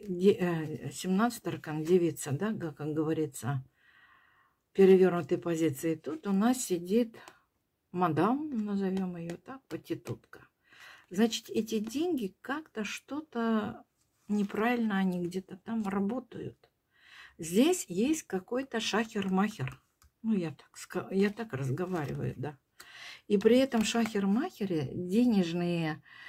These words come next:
деньги, которые предназначены для Беларусь, они действительно не впрок. И они есть,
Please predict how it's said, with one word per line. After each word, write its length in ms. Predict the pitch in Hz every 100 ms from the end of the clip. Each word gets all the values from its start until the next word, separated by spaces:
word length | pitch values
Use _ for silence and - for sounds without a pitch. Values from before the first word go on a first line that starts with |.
| - - - -
деньги, 460 | 170 226 254 196
которые 480 | 185 196 208 190 185
предназначены 1040 | - 180 190 196 190 196 190 170 165 160
для 520 | 147 160 175 170 156 - _ _ _ _ _ _ _ _ _ _ _ _
Беларусь, 800 | 160 170 170 175 233 370 - - _ _ _ _ _ _ - - - _ _ _ _ _
они 580 | 185 196 196 247 320 330 - _ _ _ _ _ _ _
действительно 1200 | 180 196 - 190 233 320 - 254 208 175 170 180 _ _ _
не 180 | 185 202
впрок. 560 | 196 _ - 165 170 - - - - _ _ _ _ _ _ - - - _ _ _ _ _ _ _
И 260 | 233 233 -
они 340 | 233 233 240
есть, 400 | 226 311 - -